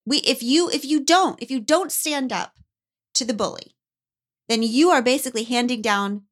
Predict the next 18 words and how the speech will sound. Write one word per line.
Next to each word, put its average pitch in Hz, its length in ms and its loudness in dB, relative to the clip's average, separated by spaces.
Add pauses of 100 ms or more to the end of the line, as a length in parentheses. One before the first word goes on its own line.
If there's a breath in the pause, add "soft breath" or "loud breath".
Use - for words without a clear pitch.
(1500)
the 233 140 4
legacy 240 460 0
that 185 140 -4
we 226 140 -2
don't 214 260 0
stand - 300 -8
up. - 160 -12 (1400)
We 240 140 -4
don't 262 180 2
stand 196 220 0
up. - 120 -4
And 262 120 4
if, 285 120 0
if 269 160 2
she's, 359 520 0 (440 soft breath)
if 285 160 -2
she's 349 440 2
sending, 233 760 0